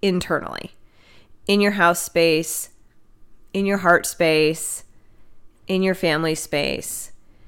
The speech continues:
And with that huge,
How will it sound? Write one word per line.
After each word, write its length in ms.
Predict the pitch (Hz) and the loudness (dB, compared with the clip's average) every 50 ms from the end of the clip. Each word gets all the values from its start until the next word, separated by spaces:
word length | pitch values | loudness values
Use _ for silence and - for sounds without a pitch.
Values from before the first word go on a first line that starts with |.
| - - - - - - - | -20 -20 -20 -20 -20 -4 0
And 520 | 214 220 220 220 214 214 214 214 214 202 - - - - - | 2 4 6 6 6 6 4 4 2 -2 -4 -6 -12 -14 -12
with 480 | - 208 202 202 226 269 359 - - - | -10 -8 -2 2 2 2 2 0 -2 0
that 680 | - 170 151 151 - - 160 196 - - - - - - - - - - - | 2 2 4 4 2 2 2 0 -2 -4 -8 -10 -12 -14 -18 -20 -20 -20 -20
huge, 960 | - - - - - 254 262 254 247 254 254 214 220 - - - - - | -20 -18 -10 -4 0 2 2 2 2 0 0 -2 -2 -4 -4 -4 -6 -12